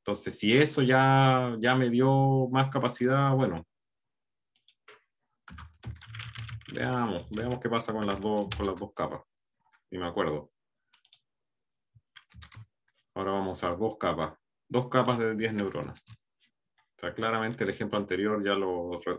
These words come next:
ya lo resolvió. Este, mm, se nota que tiene un poco más de flexibilidad, como que puede torcerse más. De hecho, fíjense, ah, igual fue bonito ver este ejemplo. Fíjense lo sobreajustado que está.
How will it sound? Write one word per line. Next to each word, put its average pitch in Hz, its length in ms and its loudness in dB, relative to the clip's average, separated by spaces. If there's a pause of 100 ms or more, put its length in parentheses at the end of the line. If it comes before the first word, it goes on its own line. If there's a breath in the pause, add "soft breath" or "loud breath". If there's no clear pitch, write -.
ya 87 140 0
lo 85 120 -4
resolvió. 87 600 -6 (2250)
Este, 110 540 -2 (920)
mm, 151 440 -4 (800)
se 117 100 -4
nota 123 180 2
que 131 80 4
tiene 127 160 4
un 120 80 2
poco 127 180 2
más 127 180 6
de 135 80 0
flexibilidad, 117 720 0
como 101 220 -4
que 95 100 0
puede 104 540 2
torcerse 113 680 0
más. 120 400 -2 (800)
De 104 80 2
hecho, 104 180 -2 (100)
fíjense, 127 360 0
ah, 117 300 0 (120)
igual 170 280 -4
fue 180 100 -4
bonito 175 320 0
ver 165 80 6
este 160 160 0
ejemplo. 143 320 0
Fíjense 135 340 2
lo 127 120 6
sobreajustado 117 720 2
que - 60 2
está. - 380 -2